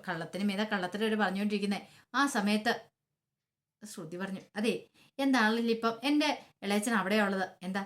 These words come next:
സച്ചിക്ക് വല്ല സംശയം ഉണ്ടോന്ന്?" ചോദിക്കുക. "എനിക്കെന്ത് സംശയം? അന്ന് പിന്നെ ആ ഫോൺ ഇങ്ങോട്ട് കൊണ്ടുവരാൻ പറയണം." അങ്ങനെ ഫോണും കൂടി പിടിച്ചു വാങ്ങി. എന്നാ ശരി ഇളയച്ച, പിന്നെ വിളിക്കാന്നൊക്കെ പറഞ്ഞ് കട്ട് ചെയ്യുവാണ്. ആ സമയത്ത് സച്ചി ഓർത്ത്, "ഇതെന്തായിരിക്കും ഇത്ര ധൃതി ഫോൺ മേടിച്ച് കട്ട് ചെയ്തേ?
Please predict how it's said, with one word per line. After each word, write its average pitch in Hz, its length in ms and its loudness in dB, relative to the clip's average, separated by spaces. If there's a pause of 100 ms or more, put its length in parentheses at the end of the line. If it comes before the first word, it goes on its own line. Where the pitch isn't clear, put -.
(120)
സച്ചിക്ക് 269 380 -2
വല്ല 254 140 2
സംശയം 233 360 0
ഉണ്ടോന്ന്?" 208 240 2
ചോദിക്കുക. 202 180 -2 (160)
"എനിക്കെന്ത് 170 440 -8
സംശയം? 208 360 -2 (220)
അന്ന് 302 160 0
പിന്നെ 240 200 2
ആ 240 40 0
ഫോൺ 208 300 -2
ഇങ്ങോട്ട് 233 220 0
കൊണ്ടുവരാൻ 220 340 2
പറയണം." 214 340 2
അങ്ങനെ 175 280 -6
ഫോണും 190 340 -6
കൂടി 214 120 0
പിടിച്ചു 208 260 -4
വാങ്ങി. 196 220 -2 (320)
എന്നാ 196 180 -2
ശരി 220 280 -2
ഇളയച്ച, 220 320 2 (320)
പിന്നെ 311 220 -2
വിളിക്കാന്നൊക്കെ 214 520 2
പറഞ്ഞ് 214 220 0
കട്ട് 190 240 -4
ചെയ്യുവാണ്. 196 300 0 (440)
ആ 269 120 0
സമയത്ത് 196 420 -2 (800)
സച്ചി 220 320 -10
ഓർത്ത്, 202 300 -4
"ഇതെന്തായിരിക്കും 220 560 0
ഇത്ര 202 180 -6
ധൃതി 185 320 -4
ഫോൺ 185 280 -6
മേടിച്ച് 202 220 -4
കട്ട് 180 200 -8
ചെയ്തേ? 185 200 -6